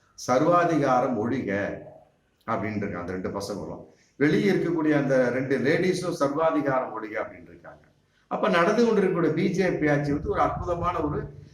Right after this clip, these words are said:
கேவலமான, சர்வாதிகாரமான ஆட்சி அப்படிங்கிறது கன்ஃபார்மா தெரிஞ்சு போச்சு. அடுத்து, "மணிப்பூருக்கு நீதி வழங்குங்கள்."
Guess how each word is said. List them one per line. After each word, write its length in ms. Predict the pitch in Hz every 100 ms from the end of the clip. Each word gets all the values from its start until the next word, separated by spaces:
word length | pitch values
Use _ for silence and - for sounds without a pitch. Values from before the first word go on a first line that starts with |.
| -
கேவலமான, 880 | - 160 180 175 160 156 156 170 - -
சர்வாதிகாரமான 1000 | - - 151 196 190 185 170 165 165 156
ஆட்சி 280 | 131 127 131
அப்படிங்கிறது 800 | 123 - 113 185 185 135 98 82 - - -
கன்ஃபார்மா 440 | 131 139 147 135 127
தெரிஞ்சு 300 | - 110 110 101
போச்சு. 340 | 85 - - _ _ _
அடுத்து, 320 | 151 170 -
"மணிப்பூருக்கு 840 | 95 131 226 226 226 180 - 202
நீதி 360 | 139 170 226 208
வழங்குங்கள்." 880 | 131 117 117 110 98 95 90 -